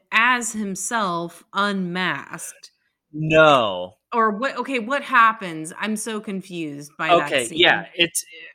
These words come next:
Speaker 2: it's a fast, I watched both movies twice because I was taking notes
Speaker 1: Oh.
Speaker 2: during 'em, so I was like, "Oh my God." It's, these are hard to keep up and take notes and get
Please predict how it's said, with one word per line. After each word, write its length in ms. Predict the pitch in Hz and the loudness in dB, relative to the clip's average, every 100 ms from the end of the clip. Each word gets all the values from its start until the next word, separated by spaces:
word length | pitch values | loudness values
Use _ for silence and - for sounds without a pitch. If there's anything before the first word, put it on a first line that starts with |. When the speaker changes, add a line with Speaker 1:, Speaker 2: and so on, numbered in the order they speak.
| _ _ - | _ _ -4
Speaker 2:
it's 200 | - 175 | -2 -2
a 40 | |
fast, 480 | - 220 226 196 - | 0 4 4 4 2
I 100 | 147 | 4
watched 400 | 202 208 196 - | 6 4 0 -4
both 280 | 139 147 - | -4 -4 -4
movies 340 | 147 123 104 - | -10 -10 -12 -16
twice 560 | - 135 90 - - _ | -6 -4 -4 -8 -20 _
because 240 | 107 120 | -16 -8
I 80 | 127 | -6
was 160 | 113 - | -8 -4
taking 360 | 151 - 160 | -4 -2 -4
notes 300 | 147 117 127 | -4 -4 -6
Speaker 1:
Oh. 40 | - | -4
Speaker 2:
during 280 | 139 143 147 | -2 0 -2
'em, 220 | 151 147 | -4 -8
so 160 | - 120 | -10 -6
I 60 | |
was 200 | 127 120 | -6 -6
like, 260 | 120 104 104 | -6 -6 -8
"Oh 180 | 117 120 90 | -8 -8 -8
my 140 | 82 | -20
God." 400 | - 104 90 82 | -12 -10 -10 -10
It's, 220 | 127 139 - | -8 -8 -8
these 280 | 139 156 151 | -10 -6 -4
are 100 | 135 | 0
hard 280 | 170 185 | 2 0
to 40 | 156 | -6
keep 320 | - 143 - | -10 -12 -6
up 240 | 107 92 - | -6 -6 -8
and 220 | 107 113 | -6 -6
take 260 | 110 117 - | -6 -8 -8
notes 400 | 101 92 85 - | -12 -12 -14 -18
and 140 | 98 | -18
get 160 | 101 | -14